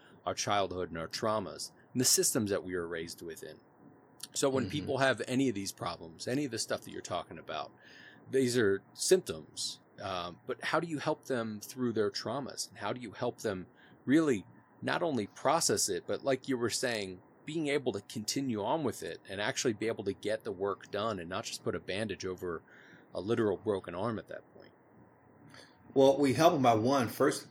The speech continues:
Speaker 2: uh, getting them to be honest about it
Speaker 1: Yeah.
Speaker 2: <laughs> and to admit it. You can't, uh, you can't address an issue you're not willing to confess,
Speaker 1: Hmm.
Speaker 2: um, to others about. And that's, that's the problem. Um, we live in, I, I call it, we,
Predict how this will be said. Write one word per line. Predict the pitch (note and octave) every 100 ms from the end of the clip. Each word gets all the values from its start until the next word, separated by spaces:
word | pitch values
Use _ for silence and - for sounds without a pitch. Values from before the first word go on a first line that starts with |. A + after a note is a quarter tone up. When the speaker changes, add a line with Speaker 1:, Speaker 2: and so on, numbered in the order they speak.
| -
Speaker 2:
uh, | G#2
getting | G#2 B2
them | A2+
to | G#2+
be | G2
honest | G2+ A#2 B2 -
about | - - - - -
it | -
Speaker 1:
Yeah. | - - - -
Speaker 2:
<laughs> | - - B2+
and | A#2+ A2+ G#2+
to | - A#2+
admit | G#2+ A2+ A#2
it. | G2
You | C3+
can't, | E3+ D#3+ D#3 C#3+ -
uh, | A2 G#2 G2+ - - - -
you | -
can't | D3 D#3+ D#3 -
address | A#2 G2+ G2+ A#2+ C3 C3 -
an | G#2+ G#2
issue | B2 A2+ G#2
you're | G2+ A2
not | G#2+ G2+
willing | G#2+ G2+
to | F#2
confess, | G2+ - - A#2+ F2+ - - -
Speaker 1:
Hmm. | - F#2+ E2+ - - - G2+
Speaker 2:
um, | G2+ F#2 F#2+ F#2 -
to | -
others | A2 A2 F#2 F#2 -
about. | G#2+ G2+ G2 E2+ -
And | A#2+ G#2
that's, | A#2 B2 - - - - -
that's | A#2 A#2
the | G2
problem. | - C3+ G#2+ F#2 - - - - -
Um, | A2 G#2 G2+ G#2+
we | A#2+
live | A#2 B2 B2+ A#2
in, | G#2+ A2
I, | A2+ A#2
I | A#2+
call | - A2+
it, |
we, | A2 A2+ G#2+